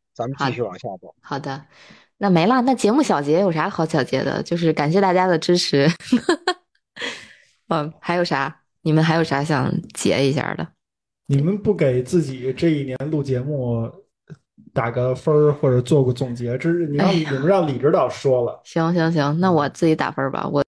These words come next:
Speaker 2: 给我今年在这个节目的表现打个几分儿满分儿？一百分儿满分儿，十分儿满分儿吧。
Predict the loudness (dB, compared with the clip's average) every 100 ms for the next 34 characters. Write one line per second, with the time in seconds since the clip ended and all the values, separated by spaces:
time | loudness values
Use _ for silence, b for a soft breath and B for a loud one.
0 | 0 2 2 2 2 2 4 4 2 2
1 | 0 0 2 0 0 0 -2 -2 -2 -2
2 | -4 -4 -4 -4 -4 -8 B B B B
3 | _ _ -6 -2 0 2 2 0 2 2
4 | 0 0 -2 -2 -2 0 2 2 2 2
5 | 2 0